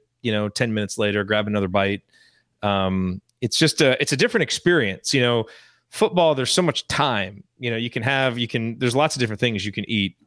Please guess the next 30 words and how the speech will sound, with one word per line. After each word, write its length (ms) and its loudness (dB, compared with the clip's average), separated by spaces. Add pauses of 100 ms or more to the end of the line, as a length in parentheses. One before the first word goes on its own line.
(120)
you 80 -6
know, 100 0
for 160 -6
a 60 -6
football 380 0
game. 300 -6 (460)
Um, 600 0 (260)
but, 340 0
you 100 -4
know, 60 -2
basketball, 400 0
especially 360 0
when 140 2
the 100 2
action's 440 -4
on, 360 -4 (920)
you 60 -2
know, 60 4
you 140 2
wanna 200 4
be 140 2
focused 420 0
on 100 2
the 120 2
action. 400 -4 (640)
Um, 720 -4
and 100 0
yeah, 80 2
you 120 0
have 220 -2